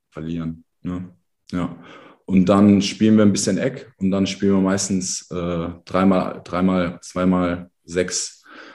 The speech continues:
Abschlussspiel und dann geht's schon wieder rein. Und Samstag ist dann Game Day und da geht's dann nur zur Sache.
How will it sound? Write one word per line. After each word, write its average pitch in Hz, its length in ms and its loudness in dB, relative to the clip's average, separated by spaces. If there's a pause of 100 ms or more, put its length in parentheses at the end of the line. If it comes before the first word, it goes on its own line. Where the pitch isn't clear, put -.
(120)
Abschlussspiel 151 760 6
und 107 80 2
dann 110 120 6
geht's 123 160 4
schon 120 100 0
wieder 107 180 2
rein. 104 240 0 (160)
Und 95 120 -4
Samstag 101 680 -2
ist - 180 -10
dann 90 200 0
Game 92 180 2
Day 87 200 0
und 87 260 -10
da 87 80 -4
geht's 87 180 -4
dann 90 160 -2
nur 90 100 -4
zur 90 140 -6
Sache. 87 320 -4